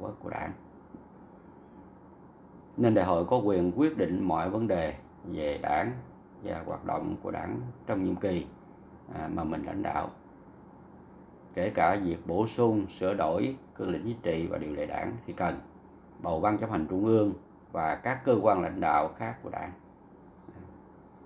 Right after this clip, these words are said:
À, mặc dù là các cơ quan lãnh đạo như là Bộ Chính trị, như là Tổng Bí thư, à, Ban Bí thư thì không phải do Đại hội trực tiếp bầu, mà do Hội nghị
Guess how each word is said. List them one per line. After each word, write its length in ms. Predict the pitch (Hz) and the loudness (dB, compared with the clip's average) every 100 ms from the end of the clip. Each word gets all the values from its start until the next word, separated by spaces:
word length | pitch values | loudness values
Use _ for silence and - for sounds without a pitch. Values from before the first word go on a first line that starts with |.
| - - - | -20 -20 -10
À, 100 | 82 85 | -6 -4
mặc 100 | 85 | -4
dù 280 | 98 87 85 | -2 0 2
là 260 | 85 80 78 | 2 2 0
các 180 | 113 113 | -4 -4
cơ 100 | 104 | 0
quan 200 | 95 95 | 2 2
lãnh 140 | 98 | 2
đạo 420 | 90 82 78 87 95 | 0 0 0 0 -2
như 200 | 92 87 | -4 -4
là 200 | 82 78 | -4 -4
Bộ 200 | 73 76 | -4 -4
Chính 200 | - 104 | -6 -6
trị, 420 | 107 85 73 80 87 - - - - - - - | -2 -2 0 -4 -4 -12 -20 -20 -20 -20 -20 -14
như 300 | 104 92 92 | -6 -2 -2
là 500 | 87 78 71 69 78 78 - - - | 0 2 2 0 -2 -8 -12 -20 -8
Tổng 240 | 101 - | -8 -4
Bí 160 | 110 107 - | -4 -4 0
thư, 360 | 113 110 98 - - | 2 4 2 -4 -14
à, 80 | 85 90 - | -14 -14 -12
Ban 240 | 98 95 95 | -8 -6 -4
Bí 100 | 101 | -4
thư 300 | 120 110 98 - - - - - - | 0 2 2 -4 -18 -20 -20 -20 -10
thì 120 | 85 | -8
không 220 | - 92 | -4 -4
phải 220 | 85 92 | -2 -2
do 240 | 98 92 87 | 2 2 2
Đại 200 | 87 78 | 0 -4
hội 140 | 78 - | -4 -8
trực 140 | - | -8
tiếp 120 | 120 120 | -8 -2
bầu, 300 | 87 76 - - - - - - - | 0 0 -2 -14 -20 -20 -20 -20 -10
mà 160 | - | -8
do 300 | 71 90 85 | -4 -2 0
Hội 280 | 87 - 82 | 0 0 0
nghị 420 | 90 82 76 87 | 0 0 0 -2